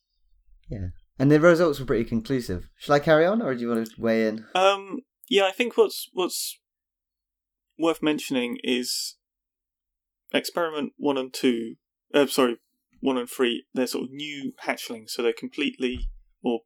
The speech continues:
Speaker 2: nearly completely naive to, uh,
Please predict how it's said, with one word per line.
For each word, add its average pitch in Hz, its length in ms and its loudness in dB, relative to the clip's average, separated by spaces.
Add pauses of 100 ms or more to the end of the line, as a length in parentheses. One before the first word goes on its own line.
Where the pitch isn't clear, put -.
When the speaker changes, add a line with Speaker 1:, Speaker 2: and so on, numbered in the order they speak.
Speaker 2:
nearly 139 320 -6
completely 127 440 -4
naive 120 640 -6
to, 117 420 -10 (1160)
uh, 113 500 0